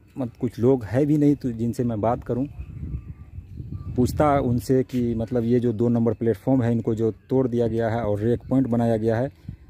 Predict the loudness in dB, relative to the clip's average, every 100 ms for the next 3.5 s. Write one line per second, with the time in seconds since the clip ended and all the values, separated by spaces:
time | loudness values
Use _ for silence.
0 | -8 -2 2 4 4 2 0 -2 -2 -4
1 | -18 -20 _ -8 0 0 2 0 2 0
2 | -2 -12 -20 -20 _ _ -20 _ -6 -2
3 | 0 2 4 4 2